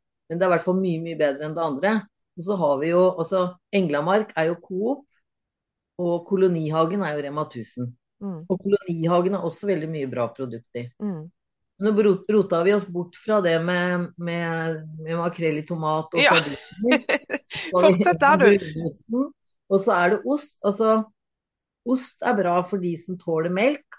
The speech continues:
Speaker 1: Eh, ost kan også være ganske mye, altså melka er pasteurisert der også, så er den tilsatt løpe, og også lagret. Altså, hvis vi da tenker Frankrike,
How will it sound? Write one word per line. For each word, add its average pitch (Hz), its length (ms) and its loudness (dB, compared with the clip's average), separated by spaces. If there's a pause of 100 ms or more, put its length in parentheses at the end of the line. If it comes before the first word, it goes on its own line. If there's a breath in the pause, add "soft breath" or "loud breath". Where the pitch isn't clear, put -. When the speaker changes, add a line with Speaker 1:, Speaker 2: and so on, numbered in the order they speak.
(120)
Speaker 1:
Eh, 185 220 2
ost 233 260 -6 (160)
kan 196 160 -2
også 202 320 2
være 170 340 2
ganske 160 460 -4
mye, 156 580 -4 (300)
altså 160 280 -4
melka 165 440 0
er - 60 -4
pasteurisert 170 840 -4
der 160 160 -2
også, 202 240 -4
så 185 140 -4
er 180 80 -4
den 180 100 -8
tilsatt 160 640 -4
løpe, 190 400 0 (840)
og 185 280 4
også 208 320 0
lagret. 190 520 4
Altså, 190 340 -2
hvis 180 240 -8
vi 202 100 0
da 170 200 2
tenker 185 340 -4
Frankrike, 180 720 -2